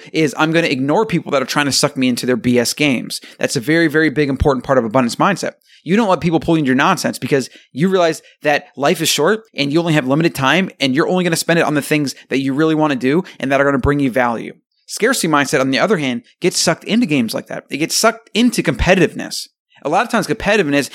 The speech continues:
is just two people thinking the wrong way and not willing to actually just realize that there's so much opportunity for everybody, for all companies, for ev-, for all products, and just focusing on that instead of spending your time wasting fighting over nonsense. And in fact, a really good way to look at this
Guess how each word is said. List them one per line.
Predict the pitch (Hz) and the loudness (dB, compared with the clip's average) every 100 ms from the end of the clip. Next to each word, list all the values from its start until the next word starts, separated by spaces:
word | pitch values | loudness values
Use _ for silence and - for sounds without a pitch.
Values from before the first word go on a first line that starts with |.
| - | -6
is | 165 | -2
just | 156 175 | 0 0
two | 220 220 | 0 0
people | - 220 160 143 - - | -2 0 -2 -4 -10 -4
thinking | 190 202 165 | -2 -2 -4
the | |
wrong | 127 147 165 | 0 0 2
way | 123 160 127 | 2 2 0
and | 127 | 0
not | 160 147 | -2 0
willing | 165 180 | 0 0
to | 156 - | -2 -2
actually | 143 - 156 147 | -2 -2 0 0
just | 143 - - _ _ | 0 -4 -8 _ _
realize | 131 180 175 143 | -4 -2 0 0
that | 131 - | 0 -2
there's | 151 | -2
so | - 165 | 2 2
much | 170 | 2
opportunity | 147 151 131 139 139 196 214 _ | 2 0 0 2 2 2 0 _
for | - - | -6 -2
everybody, | 139 156 143 156 220 | 2 2 2 2 2
for | 233 - | 0 -2
all | 143 147 | -2 0
companies, | 165 151 190 220 | 0 0 2 2
for | - 139 | 2 0
ev-, | 139 135 - | 0 -2 -2
for | - | 0
all | 143 | 2
products, | 147 147 160 220 - - _ - | 2 2 2 0 -6 -16 _ -8
and | 165 | -2
just | 170 190 - | -2 -2 0
focusing | 175 190 196 190 | -2 0 -2 0
on | 143 | 2
that | 135 180 - | 2 2 0
instead | 135 165 | -2 -2
of | 156 | -2
spending | - 160 180 | 0 2 2
your | 175 | 0
time | 147 156 143 - - | 0 0 0 -6 -10
wasting | 131 180 - 160 131 | -2 0 0 -2 -4
fighting | - 151 175 127 117 _ _ - | -2 0 2 0 -4 _ _ -4
over | 147 143 | -2 0
nonsense. | 139 151 180 - - - | 2 2 2 -4 -6 -6
And | 139 | -2
in | 139 | 0
fact, | 156 143 | 0 0
a | |
really | 135 180 165 | 0 2 2
good | 147 | 2
way | 151 | 0
to | 131 | 0
look | 147 220 | -2 -2
at | |
this | 135 131 - | 2 0 0